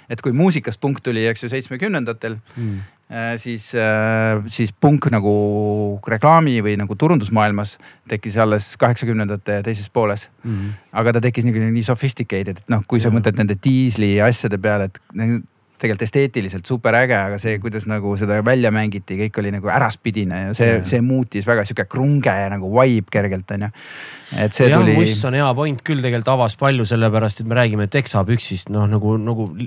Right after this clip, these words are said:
Speaker 2: lihtne olme, lihtne asi, see on nii safe, kuidas ma pääsen lähedale tegelikult inimesele, on ju.
Speaker 1: Jah, aga konkurents on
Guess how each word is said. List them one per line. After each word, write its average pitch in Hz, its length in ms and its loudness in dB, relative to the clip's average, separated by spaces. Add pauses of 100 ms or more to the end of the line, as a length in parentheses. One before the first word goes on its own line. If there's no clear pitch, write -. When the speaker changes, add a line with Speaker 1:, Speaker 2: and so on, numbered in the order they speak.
(160)
Speaker 2:
lihtne 117 460 -2
olme, 117 480 0
lihtne 117 320 -2
asi, 117 180 0
see 113 140 -2
on 120 80 -2
nii 127 100 0
safe, 120 300 -2
kuidas 104 240 -6
ma 104 100 -4
pääsen 107 380 0
lähedale 101 480 0
tegelikult 92 460 -8
inimesele, 98 500 -6
on 85 80 -10
ju. 76 60 -12 (840)
Speaker 1:
Jah, 151 300 4
aga 101 200 0
konkurents 107 520 0
on 101 120 -2